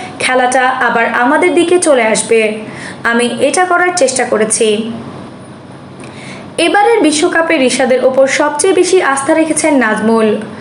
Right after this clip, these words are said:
যখনই উইকেটের প্রয়োজন হয়েছে, রিশাদকে ডেকেছেন। ডেথ ওভারেও রিশাদকে ব্যবহার করেছেন। কালকেও রিশাদের প্রতি নাজমুলের সেই ভরসা ছিল। শান্ত ভাই আমাকে বলেছেন,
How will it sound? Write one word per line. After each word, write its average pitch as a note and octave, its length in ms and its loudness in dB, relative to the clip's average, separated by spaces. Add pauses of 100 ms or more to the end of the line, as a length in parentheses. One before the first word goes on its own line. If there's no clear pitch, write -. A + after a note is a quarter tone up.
(360)
যখনই D#4 440 2
উইকেটের E4+ 440 2
প্রয়োজন A3+ 400 0
হয়েছে, A3 400 0
রিশাদকে D4+ 520 2
ডেকেছেন। A3 600 -2 (760)
ডেথ F#4+ 320 0
ওভারেও F4+ 420 2
রিশাদকে A#3 460 0
ব্যবহার D4 440 0
করেছেন। G#3+ 540 0 (400)
কালকেও A#3 540 0 (340)
রিশাদের F#4 440 2
প্রতি F#4+ 280 2
নাজমুলের B3 500 2
সেই A#3 200 0
ভরসা A3 380 -2
ছিল। A3+ 440 2 (800)
শান্ত F4 380 2
ভাই G#4 240 2
আমাকে D4 340 0
বলেছেন, B3+ 580 2